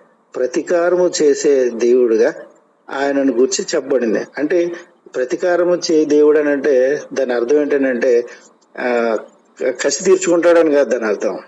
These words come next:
దాని అర్థం ఏంటంటే, ఎవరైతే తప్పుదం చేస్తున్నారో వారిని దండించగలిగిన శక్తి కలిగిన వాడని అర్థం,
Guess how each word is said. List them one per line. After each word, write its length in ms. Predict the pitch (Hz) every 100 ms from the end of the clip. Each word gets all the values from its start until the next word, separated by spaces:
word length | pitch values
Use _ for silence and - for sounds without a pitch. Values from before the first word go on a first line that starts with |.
| _ - _
దాని 200 | 117 113
అర్థం 240 | 107 113 135
ఏంటంటే, 600 | 131 117 117 110 160 - - - _ 123
ఎవరైతే 500 | 110 123 170 175 -
తప్పుదం 540 | 165 135 143 139 123
చేస్తున్నారో 580 | 110 98 117 101 - 202 - - _ 127
వారిని 220 | 151 170
దండించగలిగిన 1040 | 117 131 139 202 - 175 156 139 131 180 185 -
శక్తి 400 | - 175 170 214
కలిగిన 300 | 190 143 139
వాడని 280 | 127 120 113
అర్థం, 260 | 98 -